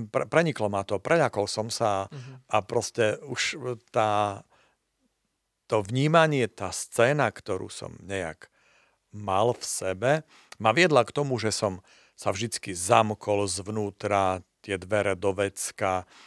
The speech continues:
Speaker 1: vždycky som bedlil nad tým, eh, aby okno bolo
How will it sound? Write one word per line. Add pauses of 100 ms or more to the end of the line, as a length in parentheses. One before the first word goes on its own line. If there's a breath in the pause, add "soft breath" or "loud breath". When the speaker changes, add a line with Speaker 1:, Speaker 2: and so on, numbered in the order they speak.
(360 loud breath)
Speaker 1:
vždycky
som
bedlil
nad (140)
tým,
eh, (800 loud breath)
aby
okno
bolo